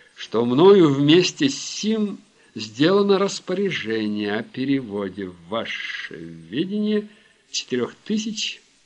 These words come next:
восьмидесяти трёх рублей на содержание киевской сыскной полиции в течение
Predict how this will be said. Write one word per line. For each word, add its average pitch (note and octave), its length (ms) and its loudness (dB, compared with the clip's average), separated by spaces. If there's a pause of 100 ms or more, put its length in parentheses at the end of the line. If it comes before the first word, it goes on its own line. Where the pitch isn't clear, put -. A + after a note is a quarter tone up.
(160)
восьмидесяти D#3+ 760 -6
трёх A2+ 340 -8
рублей G2+ 320 -6
на D#3+ 140 -6
содержание B2+ 560 -6
киевской D3 800 -6
сыскной G#2 500 -12
полиции F#3 480 -8
в - 80 -18
течение E3 480 -6